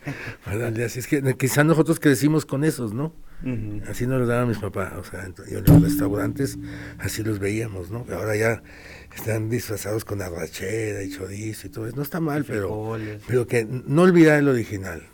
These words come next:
Speaker 2: y que de ahí, de ahí partan los demás. Hasta dulces, como dices.
Speaker 1: Sí, un nacho con chocolate, o sea, p-, así como hacen las pizzas dulces,
Speaker 2: Pues
Speaker 1: debe,
Speaker 2: sí.
Speaker 1: debe de haber algún estilo como de,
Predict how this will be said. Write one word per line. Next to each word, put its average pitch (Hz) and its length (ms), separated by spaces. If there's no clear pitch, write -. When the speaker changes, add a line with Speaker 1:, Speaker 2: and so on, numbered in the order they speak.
Speaker 2:
y 90 120
que - 180
de 107 100
ahí, 120 320
de 101 120
ahí 110 140
partan 101 440
los 95 140
demás. 80 420
Hasta 107 240
dulces, 131 400
como 104 180
dices. 127 340
Speaker 1:
Sí, 156 480
un 151 200
nacho 143 340
con 160 220
chocolate, 143 720
o 139 40
sea, 131 220
p-, 139 160
así 127 200
como 160 200
hacen 147 200
las 139 120
pizzas 143 320
dulces, 160 420
Speaker 2:
Pues 143 120
Speaker 1:
debe, 135 160
Speaker 2:
sí. 143 60
Speaker 1:
debe 131 180
de 151 40
haber 127 180
algún 139 340
estilo 139 400
como 135 260
de, 107 260